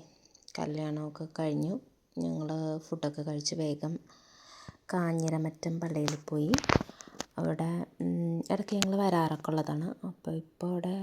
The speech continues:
ഒരാഴ്ച മുമ്പ് കൊടികുത്തൊക്കെ ആയിരുന്നു. ആ, അപ്പോൾ ദേ അവിടെ വന്നു. അപ്പോൾ കട, ആ, അതിൻ്റെ ഇതായിട്ട് കടക്കാരൊക്കെ ഉണ്ട്, അവിടെ കച്ചവടക്കാരൊക്കെ ഉണ്ട്. അപ്പോൾ കടയിലൊക്കെ നമ്മൾ just വെറുതെ ഒന്ന് കയറി ഇറങ്ങി, ഒന്നും വാങ്ങിച്ചൊന്നുമില്ല, വെറുതെ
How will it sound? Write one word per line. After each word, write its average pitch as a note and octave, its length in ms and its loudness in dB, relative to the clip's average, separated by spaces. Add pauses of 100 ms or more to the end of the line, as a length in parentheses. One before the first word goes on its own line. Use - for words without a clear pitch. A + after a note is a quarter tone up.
(180)
ഒരാഴ്ച F#3+ 440 2
മുമ്പ് F#3+ 160 -2 (120)
കൊടികുത്തൊക്കെ E3+ 720 2
ആയിരുന്നു. D#3 300 -2 (840)
ആ, G#3+ 100 -8 (760)
അപ്പോൾ D#3 320 -6
ദേ D#3 80 2 (600)
അവിടെ E3 280 0
വന്നു. E3+ 260 2 (220)
അപ്പോൾ E3+ 180 -6 (120)
കട, E3 180 -2 (320)
ആ, - 20 0 (240)
അതിൻ്റെ E3 440 2
ഇതായിട്ട് F3 360 0 (100)
കടക്കാരൊക്കെ E3+ 720 -2
ഉണ്ട്, D3+ 140 2
അവിടെ D3 220 0
കച്ചവടക്കാരൊക്കെ D3+ 760 -2
ഉണ്ട്. D#3 140 0 (280)
അപ്പോൾ - 220 -20
കടയിലൊക്കെ F3+ 480 -4
നമ്മൾ G3 160 0 (1200)
just G3+ 360 0
വെറുതെ G3 380 2
ഒന്ന് F#3 220 2 (240)
കയറി F#3 320 0 (160)
ഇറങ്ങി, E3 320 -2 (260)
ഒന്നും G3+ 240 0
വാങ്ങിച്ചൊന്നുമില്ല, G#3+ 640 0
വെറുതെ D3+ 260 -4